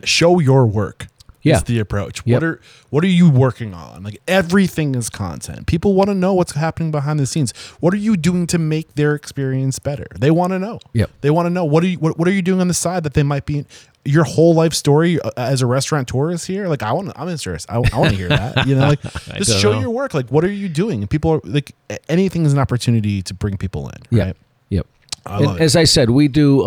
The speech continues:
Speaker 2: lot of partnering with charitable organizations in the community. And so that's a big part of
Speaker 1: That's a
Speaker 2: when
Speaker 1: good transition.
Speaker 2: Yeah.
Speaker 1: Yeah. Yeah. 'Cause you were just saying that, uh, you started engaging into the community.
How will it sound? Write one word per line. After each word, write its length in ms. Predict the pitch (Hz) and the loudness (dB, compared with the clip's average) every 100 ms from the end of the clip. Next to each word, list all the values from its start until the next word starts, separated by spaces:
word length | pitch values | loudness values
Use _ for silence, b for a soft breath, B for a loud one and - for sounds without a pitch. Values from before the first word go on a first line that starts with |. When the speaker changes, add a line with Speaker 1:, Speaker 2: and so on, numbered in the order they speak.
| 117 | 2
Speaker 2:
lot 400 | 117 117 117 - | 4 4 4 2
of 400 | 107 104 90 - b b b b - | -2 -2 -2 -10 b b b b 2
partnering 560 | 117 117 110 110 110 107 | 2 4 2 2 2 2
with 320 | 101 90 - | 0 0 -2
charitable 380 | 113 107 98 101 | 0 2 4 2
organizations 720 | 98 98 92 98 98 95 - | 2 2 2 0 0 -2 -2
in 80 | 92 | -4
the 60 | 80 | -2
community. 640 | 104 113 110 92 90 90 | 2 4 4 4 2 0
And 340 | 98 95 92 87 | 0 0 0 0
so 240 | - 101 | 2 2
that's 280 | 95 165 - | 2 0 0
a 80 | 90 | -2
big 360 | - 120 101 | 2 2 2
part 380 | - 113 110 107 - | 0 4 4 4 2
of 440 | 92 90 87 - - | 0 0 -2 -12 -20
Speaker 1:
That's 220 | - 127 107 | -12 -2 0
a 0 | |
Speaker 2:
when 40 | |
Speaker 1:
good 80 | 170 | 0
transition. 500 | - 139 117 123 - | 0 0 0 -2 0
Speaker 2:
Yeah. 240 | 104 82 82 _ | 2 0 -4 _
Speaker 1:
Yeah. 160 | 117 104 | -6 -6
Yeah. 80 | - _ | -8 _
'Cause 120 | 131 | -2
you 80 | 139 | 2
were 40 | 139 | 2
just 160 | 123 | 0
saying 280 | 143 143 117 | 0 2 2
that, 260 | 98 92 85 | 0 -2 -4
uh, 140 | 92 | -4
you 200 | 95 117 | 0 0
started 480 | - 131 117 104 - _ | 2 2 2 -2 -8 _
engaging 580 | - 127 123 123 127 120 | -4 0 2 2 2 2
into 280 | 110 110 98 | 2 0 -2
the 40 | |
community. 600 | 92 98 107 113 85 80 | -6 -6 -4 -4 -6 -10